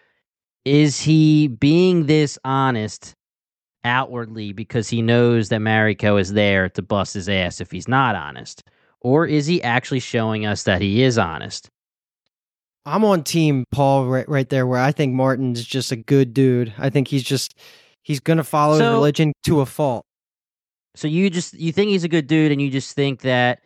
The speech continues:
Speaker 1: his orders are to make sure the shipments are going, and, like, when he has the scene with Toranaga later and he's trying to get the stamp of approval and all that kind of stuff, to us,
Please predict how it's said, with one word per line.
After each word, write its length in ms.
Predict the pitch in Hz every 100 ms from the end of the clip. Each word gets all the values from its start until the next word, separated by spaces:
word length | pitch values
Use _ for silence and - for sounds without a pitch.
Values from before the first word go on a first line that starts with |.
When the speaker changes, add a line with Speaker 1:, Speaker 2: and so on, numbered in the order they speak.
| _
Speaker 1:
his 260 | - 143 127
orders 480 | 139 143 135 127 110 123
are 500 | 123 123 123 117 110
to 100 | -
make 220 | 123 120 -
sure 460 | - 117 113 113
the 100 | 107
shipments 420 | - 135 120 110
are 60 | 117
going, 580 | 104 120 113 113 110 110
and, 220 | 104 107
like, 180 | 107 101
when 100 | 110
he 60 |
has 220 | 107 104 98
the 80 |
scene 340 | 95 110 107 107
with 220 | 104 101
Toranaga 500 | 113 107 107 107 101
later 360 | 113 143 143 143
and 80 | 123
he's 100 | -
trying 220 | 117 110
to 60 |
get 200 | 104 110
the 60 | -
stamp 320 | - 120 107
of 100 | 101
approval 540 | 98 - 165 185 160 160
and 100 | 143
all 100 | 131
that 160 | 120
kind 160 | - 117
of 80 | 107
stuff, 320 | - 113 104 - - _ _ -
to 180 | 151 151
us, 420 | 160 151 135